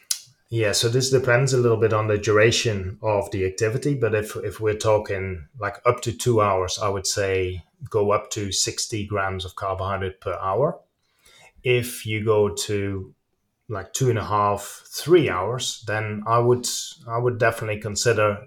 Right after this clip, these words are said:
uh, taking more than that, taking, go up to ninety grams, uh, an hour. <clears throat> We have example of professional athletes who push it all the way to hundred and twenty or even higher,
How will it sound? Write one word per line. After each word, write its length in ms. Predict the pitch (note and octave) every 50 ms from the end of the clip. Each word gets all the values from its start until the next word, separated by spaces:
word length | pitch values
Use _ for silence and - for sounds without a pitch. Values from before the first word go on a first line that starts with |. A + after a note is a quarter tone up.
| - C3+
uh, 160 | A2 G#2 G#2 G2+ -
taking 340 | - A2 G#2+ - - G#2 G2+
more 220 | G2+ G#2+ G#2 G#2
than 140 | G2 F#2+ F#2 F2+
that, 280 | F2 F#2+ F#2+ - - - -
taking, 500 | - G2 F#2+ - - G2+ G2 F#2+ G2 G2+ G#2 G#2+ -
go 180 | A#2 A#2 B2
up 160 | A#2 A#2 - -
to 140 | G#2+ G2+ G2+
ninety 520 | G#2 G#2 G#2+ G#2+ G#2+ G#2 G#2 G#2+ G#2 G2
grams, 600 | - G#2 G2+ F#2+ F#2+ G2 G2+ G2 - - - - - - - - - - - - _ _ _ A2+
uh, 340 | G#2 G2+ G2 F#2+ F#2+ G2 G2
an 140 | G#2+ G#2 G2
hour. 400 | F2+ F#2+ G2+ G#2 A2+ A#2 A#2 - - _ _ _ -
<clears throat> 340 | - G#3 F#3+ E3 C#3+ C3+ B2
We 120 | B2+ A#2+
have 160 | A2 B2 B2+ A2
example 480 | G#2 - A#2+ A2 A2 G#2+ - G#2+ G#2
of 120 | G2 - -
professional 540 | A2 - - A#2 A2 - - A2 G2+ G#2
athletes 540 | G#2+ G#2 G2+ G2 - G#2 G2+ G#2 G2+ - -
who 380 | - G#2+ G#2 G#2 G#2 G#2+ G#2 G#2+
push 200 | - A#2 A2+ -
it 60 | A2
all 180 | G2+ G#2 G#2 G#2
the 80 | G#2 G2
way 180 | G#2+ G#2 G#2 G2+
to 220 | - A#2 A#2 G#2
hundred 320 | F#2 A2+ A2 G2+ G2+ F#2
and 180 | G2+ G2+ G#2+ G2+
twenty 440 | - G#2 G2+ G2 G2+ G2+ - G#2 G2
or 160 | G2 G2 G2+
even 240 | G#2 G#2 F#2+ G2 F#2+
higher, 420 | - - G#2+ G2+ G2 F2+ F2+ F#2